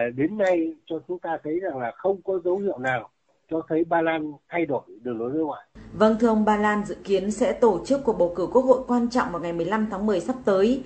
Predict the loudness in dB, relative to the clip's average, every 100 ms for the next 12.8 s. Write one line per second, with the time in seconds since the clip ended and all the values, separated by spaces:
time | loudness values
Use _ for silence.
0 | 0 2 4 2 2 0 0 2 4 2
1 | 0 0 0 2 0 -2 -4 0 2 4
2 | 2 2 2 4 2 2 0 -4 -2 -4
3 | -2 -4 -2 0 -2 -4 -12 -18 -18 -6
4 | -6 -4 0 0 0 -2 -2 -2 -2 -2
5 | 0 -2 0 -2 2 4 6 4 0 -12
6 | -8 -2 -2 2 2 2 -2 -4 0 2
7 | 4 4 2 -4 -10 -2 2 2 2 0
8 | 0 -4 -2 0 4 4 2 0 0 0
9 | -2 -2 -4 -4 -6 -8 _ _ _ _
10 | _ 2 8 8 8 6 4 -2 _ 0
11 | 2 2 2 -2 -4 2 4 4 2 -4
12 | -4 -4 -4 -6 -6 -6 -6 -8